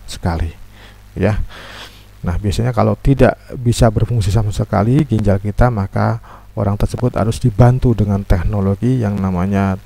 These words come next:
teknologi hemodialisis atau teknologi pencu-, pencucian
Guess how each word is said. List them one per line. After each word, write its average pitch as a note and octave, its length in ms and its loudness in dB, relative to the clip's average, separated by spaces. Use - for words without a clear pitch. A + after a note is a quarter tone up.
teknologi G2+ 640 0
hemodialisis G2+ 2250 0
atau G2+ 240 -2
teknologi G#2 400 0
pencu-, G#2+ 400 -2
pencucian A2+ 640 0